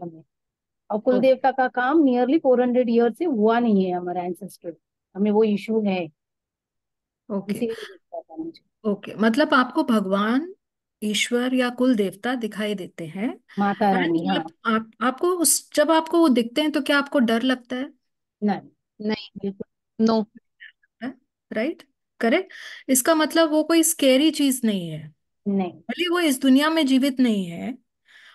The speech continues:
Speaker 2: वो है तो ज-, हम जैसे बोलते हैं कि हेवन में रहते हैं भगवान या ऊपर रहते हैं भगवान, तो वो जहाँ पे भी रहते हैं, अगर वो हमें दिखाई देते हैं तो हम उनको देखकर डरते नहीं हैं, राइट? करेक्ट?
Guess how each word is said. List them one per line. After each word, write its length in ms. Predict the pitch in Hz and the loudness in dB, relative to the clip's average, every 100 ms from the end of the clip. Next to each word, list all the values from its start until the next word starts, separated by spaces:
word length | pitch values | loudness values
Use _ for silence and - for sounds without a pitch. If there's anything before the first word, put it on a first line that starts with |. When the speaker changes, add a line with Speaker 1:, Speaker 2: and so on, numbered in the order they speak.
| _ | _
Speaker 2:
वो 120 | 247 262 | 2 2
है 480 | 208 240 302 381 - _ | 2 2 0 -4 -12 _
तो 120 | 277 | -4
ज-, 160 | 262 - | -4 -2
हम 200 | 233 240 | 2 4
जैसे 240 | 247 233 | 4 2
बोलते 300 | 233 233 233 | 0 0 0
हैं 80 | 240 | -2
कि 120 | 240 | -4
हेवन 280 | 220 214 233 | -4 -4 -2
में 140 | 240 226 | -2 -2
रहते 280 | 208 208 | -4 -6
हैं 80 | 220 | -6
भगवान 460 | 196 202 202 202 208 | -6 -6 -6 -6 -6
या 100 | 196 | -8
ऊपर 340 | 190 - 226 | -10 -10 -8
रहते 280 | 208 190 208 | -6 -8 -8
हैं 100 | 202 | -8
भगवान, 480 | 190 185 180 202 226 - - - _ - | -8 -10 -8 -8 -10 -20 -20 -20 _ 0
तो 140 | 302 311 | 2 4
वो 140 | 330 | 4
जहाँ 320 | 269 226 277 | 4 4 4
पे 120 | 320 330 | 4 4
भी 120 | 339 | 4
रहते 360 | 254 220 233 | 4 0 0
हैं, 540 | 208 175 190 180 262 - _ _ _ _ _ - | -2 -2 -8 -8 -12 -14 _ _ _ _ _ -6
अगर 240 | 233 311 | 2 2
वो 140 | 320 330 | 4 2
हमें 300 | 294 294 269 | 2 2 0
दिखाई 340 | 254 220 247 | 0 0 2
देते 300 | 240 220 226 | 2 0 0
हैं 200 | 233 285 | 0 0
तो 80 | 294 | -2
हम 220 | 294 311 | -2 -2
उनको 220 | 302 302 | -4 -2
देखकर 380 | 269 262 254 311 | -2 -2 -2 -2
डरते 380 | 240 220 202 220 | -2 -4 -4 -4
नहीं 300 | 190 160 151 | -4 -10 -16
हैं, 220 | 156 _ _ _ _ - | -18 _ _ _ _ -6
राइट? 280 | 302 381 - _ | -6 -6 -12 _
करेक्ट? 360 | - 262 381 | -6 -6 -6